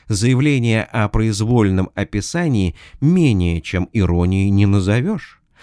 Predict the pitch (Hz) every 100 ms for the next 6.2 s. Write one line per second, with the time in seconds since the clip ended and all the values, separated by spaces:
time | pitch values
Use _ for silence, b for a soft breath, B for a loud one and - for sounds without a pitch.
0 | B 117 117 110 - 127 104 120 135 107
1 | 101 101 104 101 117 - 165 220 233 226
2 | - 120 127 147 143 151 131 139 b b
3 | - 117 117 - 117 95 90 - 95 113
4 | - 123 104 b - 98 80 - 95 120
5 | 113 - 85 92 - 90 85 - 87 -
6 | 196